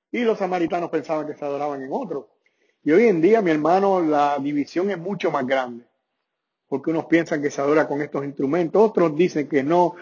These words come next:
otros dicen que es música contemporánea, otros dicen que debe de ser música tradicional, y hay tantas diferentes opiniones de cómo se debe de adorar a Dios.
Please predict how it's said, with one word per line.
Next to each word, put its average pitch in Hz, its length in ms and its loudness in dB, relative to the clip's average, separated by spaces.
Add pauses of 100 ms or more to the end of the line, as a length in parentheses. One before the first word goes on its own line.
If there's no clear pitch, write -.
(180)
otros 190 300 6
dicen 180 260 -2
que 170 120 2
es 165 40 4
música 175 360 2
contemporánea, 160 1200 2
otros 208 300 2
dicen 196 260 -2
que 180 100 4
debe 180 200 4
de 170 80 2
ser 180 220 -2
música 175 400 -4
tradicional, 160 800 0 (300)
y 180 120 2
hay 247 300 4
tantas 269 540 0
diferentes 220 720 -2
opiniones 208 600 -4
de 170 160 -6
cómo 233 340 -2
se 180 200 -6
debe 214 320 2
de 202 80 0
adorar 175 320 -2
a 202 80 0
Dios. 185 320 0